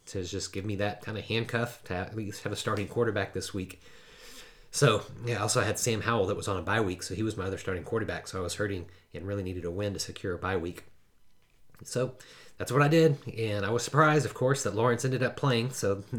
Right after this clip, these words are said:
<laughs> but I wasn't really upset that I made the trade, even though Lawrence started.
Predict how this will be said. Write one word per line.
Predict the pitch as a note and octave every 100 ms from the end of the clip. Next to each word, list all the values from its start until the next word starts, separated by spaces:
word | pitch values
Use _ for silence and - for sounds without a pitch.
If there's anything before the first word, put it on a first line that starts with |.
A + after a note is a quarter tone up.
| G#2+
<laughs> | G2+ - -
but | G#2+ G#2
I |
wasn't | A2 A2 G#2
really | G#2+ G2+
upset | - - G#2 -
that | F#2+
I |
made | F#2+ G2+
the | -
trade, | G#2 G2
even | F#2 F#2+
though | F#2
Lawrence | F2+ F#2+ F2
started. | - G#2+ G2 F2